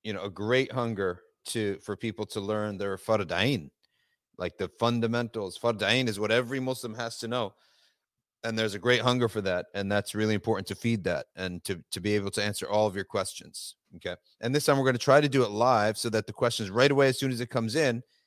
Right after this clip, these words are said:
'cause we don't know if the questioner bows out, right, from the stream or not. So we wanna answer the question as soon as it comes in. Uh, but first, we will, uh, do a little story on the, um,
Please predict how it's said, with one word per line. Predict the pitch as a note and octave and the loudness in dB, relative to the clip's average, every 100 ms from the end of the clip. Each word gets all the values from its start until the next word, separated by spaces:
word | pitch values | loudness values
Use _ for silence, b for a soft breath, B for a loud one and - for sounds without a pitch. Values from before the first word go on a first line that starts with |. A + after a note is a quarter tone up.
| _ _ - | _ _ -10
'cause | A#2 | -2
we | B2+ E3 | 4 6
don't | D3 | 6
know | C#3+ | 4
if | C3 | 2
the | |
questioner | - B2+ - B2 G#2+ | 0 0 -2 -6 -2
bows | A2 G#2 A#2 | 0 0 0
out, | A2 - _ - | -2 -6 _ -10
right, | F2+ G#2 _ | -8 -8 _
from | - G2 | -12 -12
the | |
stream | - C3 C#3+ F#2 | -8 -4 -4 -4
or | |
not. | D2 _ _ - | -12 _ _ -12
So | G#2 | -6
we | A2+ | 0
wanna | B2 A#2+ | 2 2
answer | A#2+ A#2+ - | 2 0 -4
the | A2 | -8
question | - A#2 A2 - G#2 | -2 -2 -2 -6 -8
as | F#2+ | -8
soon | - C3+ C#3 C3+ | -6 -2 -2 -2
as | A#2+ A2+ A2 | 0 0 -2
it | F#2+ - | -6 -6
comes | A2 G2 G2 | -6 -4 -6
in. | G2 D#2 - _ _ _ - | -8 -10 -18 _ _ _ -6
Uh, | F#2+ F2+ F2 | -2 -2 -2
but | E2+ C#3+ - | 0 0 4
first, | F3+ F3 F3 - - - _ A2 | 6 6 6 0 -14 -18 _ -8
we | A#2 | -4
will, | A2 C#3+ D#3 D#3 C3+ - - | 2 6 8 6 4 -2 4
uh, | A#2 A2+ A2+ A2+ G#2 | 6 8 6 4 2
do | C3 C3 | 2 6
a | B2+ | 6
little | B2 C3+ E3 | 4 2 0
story | - - G2+ A2 A#2+ - | -2 -4 -4 -6 -10 -14
on | G#2 F2+ F2+ A2 - _ _ _ _ F2 | -12 -12 -12 -14 -18 _ _ _ _ -12
the, | G#2+ G2 F#2+ F#2+ | -10 -8 -8 -6
um, | F#2 F2 F2 F2 | -4 -6 -8 -14